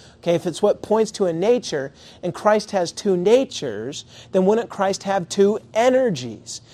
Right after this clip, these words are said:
The Chalcedonians would say no, because the divine and human nature indwell each other without mixing, and so you could still have one energy, in a sense, is, is what they were saying at first.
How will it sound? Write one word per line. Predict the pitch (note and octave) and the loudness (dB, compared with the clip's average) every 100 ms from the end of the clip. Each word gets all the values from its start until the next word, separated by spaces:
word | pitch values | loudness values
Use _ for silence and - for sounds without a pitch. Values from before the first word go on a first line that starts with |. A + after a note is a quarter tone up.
| - - | -16 -4
The | G3 | -2
Chalcedonians | A3+ G3+ F3+ A3 A#3 F#3+ | 0 0 0 0 0 0
would | F#3 | -4
say | - F#3+ E3 | -2 -2 -2
no, | E3 G#3 D#4 B3 F3+ F#3+ - - | 0 4 4 4 2 0 -6 -10
because | - G#3 G#3+ | -6 -2 -2
the | G#3 | 0
divine | F#3+ E3+ F3+ F#3+ G3+ | -2 0 0 0 0
and | F#3+ | -2
human | D3+ F#3 G3 G#3 | 0 2 2 0
nature | F3 D3 D3 F3 F3+ F3+ - - | 0 -2 -4 0 0 -2 -12 -4
indwell | G#3 A3 E3 E3 B3 D4 B3 | 2 2 4 4 4 4 2
each | G#3+ F#3 | 0 0
other | E3+ F3 | 2 2
without | F3 E3 E3+ D#3+ E3+ | 2 0 0 0 0
mixing, | F#3 A#3+ D4+ - - C#3 A2+ A2+ E3 - - - | 0 2 2 -2 -10 -8 -10 -8 -10 -12 -20 -6
and | F#3+ | -2
so | A3+ | 2
you | G#3 | 2
could | G3 | 0
still | - A3+ | 2 0
have | F3+ G3 F#3 C#3 | 0 -2 -4 -2
one | E3 E3+ D#3+ D#3+ D#3 - - - - | -2 0 0 -4 -8 -18 -20 -8 2
energy, | F#3+ F#3 C3+ C3 A2+ - | 4 4 2 -4 -6 -4
in | E3+ | -2
a | D3+ | -2
sense, | - D#3 A#2 | -2 -4 -2
is, | D3 C#3+ | -6 -2
is | D#3+ | -2
what | C3+ F#3 | 4 2
they | F3+ | 4
were | E3 | 0
saying | C3 F3 D#3 | 0 -4 -4
at | C#3+ - | -6 -6
first. | F#3 E3+ - - | -2 -2 -4 -20